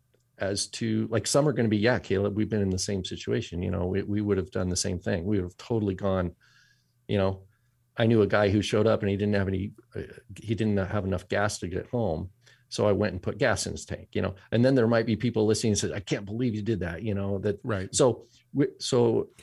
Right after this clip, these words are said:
Speaker 2: And, but
Speaker 1: we
Speaker 2: the,
Speaker 1: each
Speaker 2: but
Speaker 1: have to, we each have to, we each, I look at it like this, and we've talked about this more lately of how, how do our views shift and change as we, as we get more experience in life. I think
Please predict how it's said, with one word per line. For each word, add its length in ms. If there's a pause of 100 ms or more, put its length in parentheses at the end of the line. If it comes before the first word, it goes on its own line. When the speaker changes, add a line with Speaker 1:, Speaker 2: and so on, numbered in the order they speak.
(240)
Speaker 2:
And, 140
but 140
Speaker 1:
we 60
Speaker 2:
the, 100
Speaker 1:
each 100
Speaker 2:
but 140
Speaker 1:
have 160
to, 100
we 140
each 200
have 200
to, 180
we 180
each, 260
I 80
look 160
at 60
it 20
like 180
this, 320 (720)
and 160
we've 160
talked 240
about 180
this 220 (120)
more 220
lately 380
of 100
how, 240
how 240
do 160
our 140
views 580
shift 480
and 100
change 380
as 220
we, 280 (460)
as 160
we 320 (600)
get 160
more 120
experience 500
in 60
life. 440 (1200)
I 100
think 240